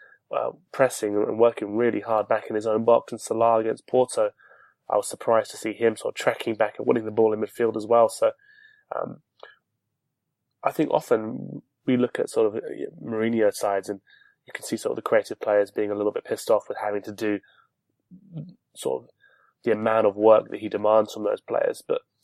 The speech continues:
what do you think it says about Klopp then that he's, he's managed to get buy-in from these players there, um, to do this work as well as obviously,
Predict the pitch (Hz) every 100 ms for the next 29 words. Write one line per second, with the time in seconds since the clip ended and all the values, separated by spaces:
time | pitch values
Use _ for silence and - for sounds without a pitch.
0 | - - _ _ _ _ _ _ 160 165
1 | 180 180 - - 139 - - - _ 120
2 | 120 - - 127 - 107 - - 113 107
3 | 127 113 113 113 - 123 113 110 117 107
4 | 101 107 104 107 - 113 107 101 101 98
5 | - _ _ _ _ 113 - - 120 110
6 | 123 113 104 - 104 101 107 107 110 104
7 | 104 101 - - 104